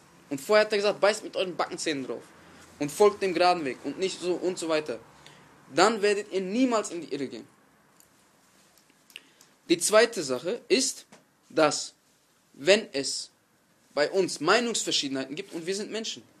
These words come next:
nicht jeder muss meine Meinung haben, ja, und ich muss nicht die Meinung von den anderen Leuten haben, aber in Aqidah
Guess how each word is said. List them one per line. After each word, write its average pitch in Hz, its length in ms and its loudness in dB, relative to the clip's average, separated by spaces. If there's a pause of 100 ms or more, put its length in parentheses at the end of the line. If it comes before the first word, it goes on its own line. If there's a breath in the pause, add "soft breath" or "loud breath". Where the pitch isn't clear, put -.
(420)
nicht 202 220 -4
jeder 214 220 0
muss 214 220 -2
meine 196 260 -2
Meinung 151 360 -4
haben, 170 280 -8 (580)
ja, 156 220 -4 (300)
und 151 160 -6
ich 180 140 -2
muss 196 200 -4
nicht 202 200 -10
die 165 60 -8
Meinung 180 280 -6
von 175 160 -12
den 170 120 -12
anderen 151 300 -8
Leuten 127 260 -10
haben, 127 200 -14 (1000)
aber 151 260 2
in 160 100 -6
Aqidah 214 560 -2